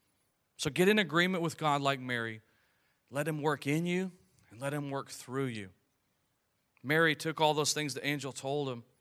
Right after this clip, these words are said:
told her, and, and she pondered those things in her heart.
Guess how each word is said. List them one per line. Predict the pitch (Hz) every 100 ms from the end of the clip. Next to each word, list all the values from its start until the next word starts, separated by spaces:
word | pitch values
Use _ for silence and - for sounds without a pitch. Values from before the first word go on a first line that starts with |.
| _
told | 143 143
her, | 135
and, | 120 113
and | 110 -
she | 123
pondered | - - 135 143 127 113
those | 113 107
things | - 117 107
in | 117
her | 110
heart. | 98 113 110